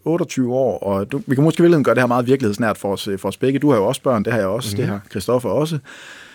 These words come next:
Speaker 1: Jeg kan i hvert fald sige for mit eget vedkommende, da jeg var i slut tyverne, og ikke havde nogen børn, øh, og ikke havde nogen forpligtelser, jeg havde ikke engang en kæreste på det tidspunkt, der kunne jeg hamre derud af, og det gjorde jeg også. Jeg arbejdede som en sindssyg, øh, fordi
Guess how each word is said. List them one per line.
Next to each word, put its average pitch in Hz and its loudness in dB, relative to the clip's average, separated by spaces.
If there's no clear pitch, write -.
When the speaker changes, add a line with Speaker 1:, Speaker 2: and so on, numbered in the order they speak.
Speaker 1:
Jeg 151 4
kan 160 0
i 143 2
hvert 117 4
fald 113 -10
sige 139 0
for - -2
mit 165 4
eget 107 2
vedkommende, 98 -6
da 110 0
jeg 135 2
var 135 -4
i 101 -4
slut 160 -2
tyverne, 131 0
og 120 0
ikke 123 -2
havde 107 2
nogen 110 0
børn, 98 -4
øh, 95 -2
og 107 0
ikke 117 0
havde 107 0
nogen 110 -2
forpligtelser, - -6
jeg 95 -2
havde 127 4
ikke 117 0
engang 107 -2
en 95 -4
kæreste 107 -4
på 98 -8
det 95 -8
tidspunkt, 95 -10
der 135 4
kunne 98 -4
jeg 101 -2
hamre 135 0
derud 101 -4
af, 92 -4
og 110 -4
det 117 -4
gjorde 117 2
jeg 95 0
også. 101 -4
Jeg 95 -2
arbejdede 92 -2
som 95 -8
en 95 -8
sindssyg, - -4
øh, 98 -2
fordi 107 -4